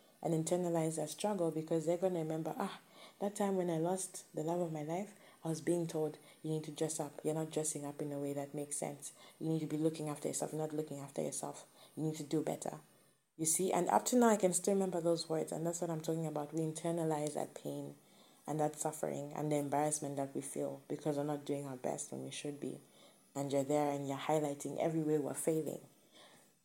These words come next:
So I'm here to tell you, you're hearing it from me first. Strength, strength, strength, strength. Please don't forget the definition of strength that we have now defined. It is not bottling up all your feelings. It's not not crying.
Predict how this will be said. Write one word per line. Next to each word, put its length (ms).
So 200
I'm 220
here 220
to 120
tell 340
you, 180
you're 240
hearing 360
it 140
from 300
me 260
first. 560
Strength, 880
strength, 580
strength, 360
strength. 460
Please 260
don't 240
forget 300
the 80
definition 640
of 120
strength 300
that 160
we 60
have 180
now 220
defined. 580
It 140
is 180
not 500
bottling 460
up 180
all 140
your 140
feelings. 640
It's 200
not 300
not 240
crying. 560